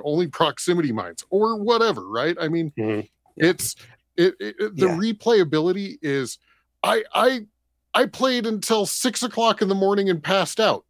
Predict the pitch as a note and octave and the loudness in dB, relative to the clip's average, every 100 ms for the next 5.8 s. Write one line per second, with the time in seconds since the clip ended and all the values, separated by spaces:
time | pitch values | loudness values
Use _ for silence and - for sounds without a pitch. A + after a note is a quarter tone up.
0 | _ C3 D#3+ G3+ F#3+ D#3+ E3 - E3 G2+ | _ -4 0 0 0 -2 -2 2 0 0
1 | - - - - _ - D3+ D#3+ D#3+ D3 | -8 -16 -16 -20 _ -6 0 2 2 -2
2 | C#3 D#3+ D#3+ D3+ C3+ _ E3+ D3 - F3 | -2 0 2 0 -2 _ -4 -4 2 0
3 | D3+ - D3 C3+ A2+ - - _ - - | 0 0 2 2 0 -4 -18 _ -20 -20
4 | _ _ _ _ _ - _ F#3 D3+ G#3+ | _ _ _ _ _ -20 _ -6 0 0
5 | G#3+ A3+ G#3 D#3 D#3+ D#3+ E3+ | 4 6 6 4 0 0 -4